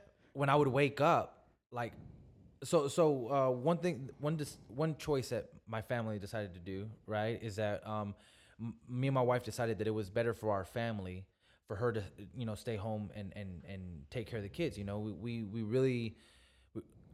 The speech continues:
Speaker 2: not to say that if you don't do this, you don't love your kids, but, like, we, we just thought, who's gonna take care of them better than,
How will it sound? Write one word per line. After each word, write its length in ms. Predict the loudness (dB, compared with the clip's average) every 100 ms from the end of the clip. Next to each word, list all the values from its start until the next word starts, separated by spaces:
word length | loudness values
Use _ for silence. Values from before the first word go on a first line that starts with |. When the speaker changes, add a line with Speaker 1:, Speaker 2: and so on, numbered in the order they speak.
| -8
Speaker 2:
not 180 | -2 -2
to 60 | -2
say 200 | -2 0
that 120 | 0
if 140 | -4 -4
you 60 |
don't 200 | -4 -2
do 100 | -4
this, 180 | -6 -6
you 60 | -6
don't 160 | -6 -4
love 140 | -6
your 60 | -8
kids, 220 | -8 -8
but, 140 | -6
like, 140 | -4 -4
we, 80 | -6
we 160 | -6 -6
just 220 | -6 -4
thought, 240 | -4 -4 -10 _ -12
who's 260 | -2 0
gonna 140 | 0 -2
take 200 | -4 -4
care 80 |
of 80 | -4
them 100 | -4
better 220 | -4 -4 -4
than, 260 | -6 -8